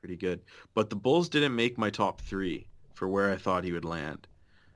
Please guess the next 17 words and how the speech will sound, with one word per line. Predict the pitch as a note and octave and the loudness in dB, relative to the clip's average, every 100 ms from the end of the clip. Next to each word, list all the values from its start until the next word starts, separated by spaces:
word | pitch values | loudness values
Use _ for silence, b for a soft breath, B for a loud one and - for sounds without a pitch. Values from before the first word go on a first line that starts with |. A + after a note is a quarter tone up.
| b | b
Um, | - F#2 F2 F2 E2+ - - _ _ - - - - - - - | -2 0 0 -2 -4 -8 -16 _ _ -20 -20 -20 -20 -20 -20 -6
so | - B2 A2+ | 0 2 2
I | A2+ A2+ | 2 0
had, | A2+ A2 A2+ A2 - - - b b b _ | 0 2 0 -2 -10 -20 -20 b b b _
um, | F#2+ F#2+ F2+ F2+ - | -10 -8 -8 -10 -10
Atlanta. | A2 G#2+ G#2+ G#2+ A#2 - - F#3 _ - | -6 -4 -2 -2 -4 -4 -4 -8 _ -10
I | G#2+ | -8
could | G2 G#2+ | -6 -2
really | A2+ B2 | 0 0
see | A#2 - A2 | -2 -4 -6
him | G#2+ | -8
fitting | G2+ G#2 G2+ | -4 -4 -4
in | G2 F#2+ | -6 -4
well | F#2 F#2 G2+ | -2 0 0
with | F2+ - | -2 -6
Trae | - - F#2+ F#2 | -4 0 2 2
Young | F#2 F2+ G2 C#3 | 0 0 -2 -4